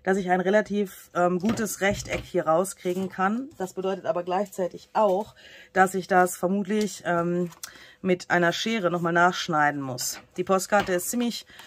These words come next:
stabil und widerspenstig. Ähm, das heißt, es kann sein, dass ihr das nochmal nachschneiden müsst. Passt auf, dass euch das nicht einreißt.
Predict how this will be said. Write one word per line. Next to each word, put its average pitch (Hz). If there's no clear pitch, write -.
stabil 196
und 170
widerspenstig. 180
Ähm, 175
das -
heißt, 175
es -
kann 180
sein, 180
dass -
ihr 175
das 170
nochmal 170
nachschneiden 165
müsst. -
Passt 170
auf, 185
dass 185
euch 175
das 175
nicht 160
einreißt. 180